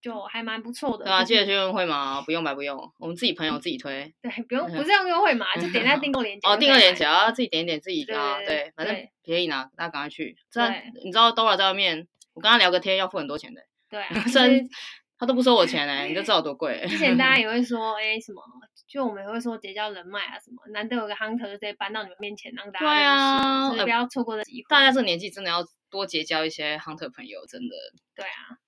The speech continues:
Speaker 1: 好，反正我们的工商时间就到这边，那我们就要进入我们的正题。那我们今天的正题是什么呢？我刚刚先跟 Jingle 讲，因为他 Jingle 都是录音当下才会知道我今天的题目是什么。
Speaker 2: 对啊，我觉得超嗨的。
Speaker 1: 对，所以，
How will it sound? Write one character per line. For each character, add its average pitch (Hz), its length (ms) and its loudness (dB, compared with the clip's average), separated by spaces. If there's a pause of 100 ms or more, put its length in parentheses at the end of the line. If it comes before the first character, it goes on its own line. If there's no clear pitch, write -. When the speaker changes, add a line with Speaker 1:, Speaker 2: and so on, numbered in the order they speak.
(180)
Speaker 1:
好， 262 300 -8 (260)
反 202 240 -10
正 214 100 -10
我 202 60 -12
们 190 120 -16
的 190 180 -12
工 302 160 -4
商 339 180 -4
时 277 100 -6
间 269 200 0
就 262 60 -2
到 254 120 0
这 247 100 0
边， 214 480 -4
那 226 80 -8
我 185 60 -14
们 - 100 -20
就 202 80 -12
要 208 120 -8
进 226 200 -10
入 226 120 -6
我 - 40 -12
们 - 80 -20
的 220 60 -18
正 247 220 -8
题。 240 320 -16 (320)
那 302 100 0
我 233 60 0
们 220 100 -12
今 247 80 0
天 302 80 0
的 269 160 0
正 247 280 -4
题 208 240 -14
是 254 100 0
什 240 80 -4
么 - 140 -18
呢？ 233 280 -18 (600)
我 226 140 -20
刚 269 120 0
刚 320 100 2
先 294 180 0
跟 269 160 2
Jingle 254 240 0
讲， 202 220 -6
因 294 100 -2
为 330 80 2
他 320 60 2
Jingle 320 280 2
都 254 80 2
是 269 200 -2 (120)
录 277 200 0
音 240 120 2
当 226 240 -2
下 220 240 -4
才 196 160 -8
会 214 80 -4
知 214 120 -10
道 214 140 -4
我 - 80 -20
今 190 100 -20
天 190 100 -14
的 185 80 -12
题 - 220 -18
目 202 160 -14
是 214 60 -6
什 208 40 0
么。 - 0 -
Speaker 2:
对 - 0 -
啊， 180 160 4
我 160 60 0
觉 156 80 0
得 160 40 -2
超 165 220 0
嗨 156 240 -2
的。 151 80 -12 (100)
Speaker 1:
对， 214 200 -16
所 302 160 -6
以， 294 40 -2